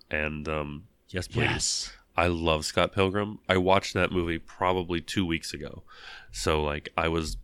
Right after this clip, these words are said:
Speaker 1: just like, "Yes, I love this." They're also making a, a, a new animated series on Netflix about it, which is great.
Speaker 2: Oh, really?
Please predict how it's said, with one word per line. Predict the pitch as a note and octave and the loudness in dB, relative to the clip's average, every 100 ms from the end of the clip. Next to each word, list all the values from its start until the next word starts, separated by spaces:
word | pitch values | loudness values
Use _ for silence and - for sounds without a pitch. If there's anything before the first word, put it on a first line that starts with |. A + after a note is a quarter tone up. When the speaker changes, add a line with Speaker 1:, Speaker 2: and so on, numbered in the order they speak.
| - | -10
Speaker 1:
just | - - | -10 -4
like, | D2+ - - | -4 -4 -14
"Yes, | F#2 - A2 - - - - | -10 -6 -6 -4 -4 -6 -6
I | |
love | D2+ C#2 C#2 B1+ - | -4 -4 -6 -6 -4
this." | - - - _ - - - | -6 -6 -12 _ -20 -20 0
They're | F#2 | 6
also | G2+ G#2+ A#2+ | 6 6 2
making | F#2+ F#2+ G2 | 2 2 2
a, | F2+ | 4
a, | D#2+ D#2 D#2 - | 2 2 -2 -2
a | E2 | 0
new | F2+ F#2 | 0 4
animated | F2 F2 E2+ D#2+ D#2 D2+ _ | 4 4 2 0 -2 -6 _
series | - F2+ E2 D2+ | -8 -2 -2 0
on | D2+ | 0
Netflix | E2 - D2+ - | 0 0 -8 -6
about | D2+ C#2+ - | -6 -6 -8
it, | - - _ - - | -16 -20 _ -20 -14
which | D2 | -8
is | D2 | -8
great. | - - - - | -8 -12 -2 0
Speaker 2:
Oh, | D3+ | 2
really? | D3 C#4+ F3+ F2 | 0 2 4 2